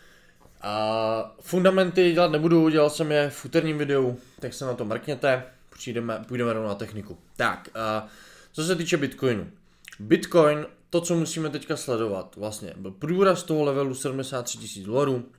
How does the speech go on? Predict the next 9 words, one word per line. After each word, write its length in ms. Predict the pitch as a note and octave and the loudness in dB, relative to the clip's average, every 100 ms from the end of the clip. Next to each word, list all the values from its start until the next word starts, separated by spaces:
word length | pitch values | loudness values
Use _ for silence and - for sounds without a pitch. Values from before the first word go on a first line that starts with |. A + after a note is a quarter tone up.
| - | -12
breakout 680 | G2+ B2+ C3 C#3 B2 A#2 - - - - _ _ | 0 0 2 2 2 0 -12 -20 -20 -20 _ _
a 420 | G#2+ G#2+ G#2 - _ | -2 0 -2 -6 _
ten 180 | - B2+ | -10 -4
trh 260 | D3 C#3+ - | 0 0 0
aktuálně 600 | B2 - C3 A#2+ A#2+ A2+ | -6 -4 0 0 0 -4
jede 500 | G2 G#2+ A2+ A#2 G2+ - _ _ | -4 -2 2 2 2 -10 _ _
podle 220 | - A#2+ B2 | -4 -2 0
nějaký 300 | A#2 G#2+ G#2 | 0 -2 -10
trajektorie. 600 | G2 A2 A2 A2 F#2+ | -4 -4 -4 -6 -6